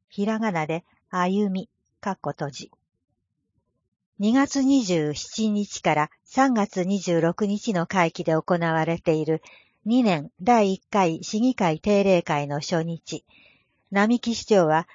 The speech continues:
二年度に臨む施政方針を明らかにし、市民の皆さん並びに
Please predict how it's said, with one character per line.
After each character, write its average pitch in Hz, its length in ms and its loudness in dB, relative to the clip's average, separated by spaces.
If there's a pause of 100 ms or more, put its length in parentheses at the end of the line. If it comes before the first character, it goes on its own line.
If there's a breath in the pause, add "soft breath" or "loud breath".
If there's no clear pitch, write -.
(140 soft breath)
二 202 160 0
年 262 220 4
度 190 100 4
に 165 140 -2
臨 180 360 0
む 190 160 0
施 - 180 -4
政 247 340 2
方 240 180 2
針 165 240 -6
を 160 160 0
明 170 260 -2
ら 175 140 2
か 151 140 -2
に 147 120 -8
し、 160 300 -8 (480 soft breath)
市 254 140 0
民 226 160 2
の 185 140 0
皆 196 240 0
さ 170 240 0
ん 156 160 0
並 202 260 4
び 208 140 0
に 208 200 0